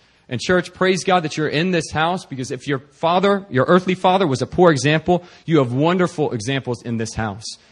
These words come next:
You have people who will demonstrate not just the power of the Spirit, but also love, compassion, and discipline, which we sorely need. And then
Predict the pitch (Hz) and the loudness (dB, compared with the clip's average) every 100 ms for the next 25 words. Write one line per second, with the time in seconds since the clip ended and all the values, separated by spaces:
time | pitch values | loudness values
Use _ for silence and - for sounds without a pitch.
0 | _ 143 151 151 180 151 135 147 165 147 | _ 0 0 0 0 2 2 2 0 2
1 | 143 131 147 180 151 - - 160 165 143 | 0 0 0 -2 -4 -6 -4 4 4 4
2 | 123 - 165 165 170 - _ 127 123 123 | -2 -4 0 2 0 -6 _ -2 0 0
3 | 123 113 143 147 - - - 120 104 131 | 0 4 6 4 2 -18 -8 -6 -2 -2
4 | 139 - 143 135 - 107 95 127 127 131 | 0 -2 -6 -8 -10 -8 -4 -4 -4 -8
5 | - 104 98 113 123 110 - 131 120 107 | -6 -8 -6 -6 -4 -4 -2 0 0 0
6 | 113 101 - _ _ _ _ _ _ _ | -2 -4 -10 _ _ _ _ _ _ _
7 | _ - 147 175 220 220 | _ 0 4 6 6 4